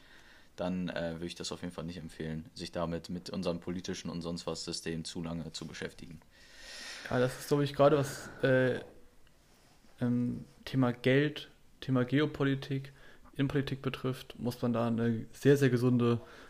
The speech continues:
Speaker 2: Distanz zu wahren.
Speaker 1: Ja.
Speaker 2: Aber gut, äh, kommen wir mal auf das eigentliche Thema dieser Podcast-Folge. Und zwar wollten wir über unsere Bundeswehr-Schrägstrich-Singapur-Zeit sprechen.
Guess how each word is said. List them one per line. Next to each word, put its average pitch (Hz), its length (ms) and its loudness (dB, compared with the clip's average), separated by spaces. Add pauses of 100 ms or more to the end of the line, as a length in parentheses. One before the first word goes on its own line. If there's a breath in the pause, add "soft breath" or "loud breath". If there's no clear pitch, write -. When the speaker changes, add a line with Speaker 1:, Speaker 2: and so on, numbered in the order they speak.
(140 loud breath)
Speaker 2:
Distanz 127 480 0
zu 113 180 -2
wahren. 104 260 0 (120)
Speaker 1:
Ja. - 160 4 (260 loud breath)
Speaker 2:
Aber 170 180 12
gut, 196 300 8
äh, 151 80 12
kommen 180 180 4
wir 165 80 10
mal 160 60 10
auf 156 120 6
das 151 180 4 (220)
eigentliche 170 400 4
Thema 175 380 6
dieser 117 180 0
Podcast-Folge. 135 680 0
Und 131 100 6
zwar 151 260 4
wollten 135 300 4
wir 160 260 2 (540 loud breath)
über 180 260 4
unsere 151 460 4
Bundeswehr-Schrägstrich-Singapur-Zeit 139 2500 4
sprechen. 160 520 -6